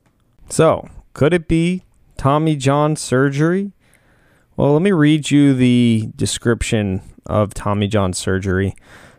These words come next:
The surgery involves replacing the torn U C L with a tendon from elsewhere in the body or from a deceased donor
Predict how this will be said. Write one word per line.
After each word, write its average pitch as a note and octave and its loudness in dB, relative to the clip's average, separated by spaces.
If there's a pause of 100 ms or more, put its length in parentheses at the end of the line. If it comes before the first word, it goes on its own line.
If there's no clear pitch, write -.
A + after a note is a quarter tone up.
The A2+ 0
surgery D#3+ 2
involves C#3+ 2
replacing D3 0
the C#3 2
torn C3+ -2
U A2+ 4
C A2+ 0
L G#2 2
with G#2 0
a G2+ 0
tendon A#2 0
from G#2 -6
elsewhere A#2 0
in G#2 -4
the G2+ -2
body G2 -2 (580)
or F#2 0
from A2 0
a G#2+ 0
deceased - -6
donor G#2+ 2